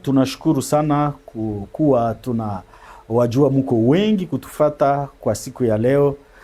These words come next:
siku ya sita kwa Swahili ya kwetu ya Kongo, siku ya sita, tarehe makumi mbili na sita, mwezi wa nne,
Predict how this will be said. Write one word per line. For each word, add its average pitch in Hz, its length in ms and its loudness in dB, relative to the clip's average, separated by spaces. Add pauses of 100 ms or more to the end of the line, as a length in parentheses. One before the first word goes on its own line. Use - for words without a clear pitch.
(120)
siku 123 840 -2
ya 113 200 0
sita 160 600 -2 (140)
kwa 107 140 -4
Swahili 117 340 -2
ya 104 100 -2
kwetu 110 320 -8
ya 92 120 -6
Kongo, 185 400 -2
siku 135 260 -10
ya 117 100 -2
sita, 147 400 -4 (380)
tarehe 135 260 2
makumi 131 300 0
mbili 120 200 2
na 110 140 0
sita, 165 440 -2
mwezi 123 340 -2
wa 107 240 -2
nne, 151 360 2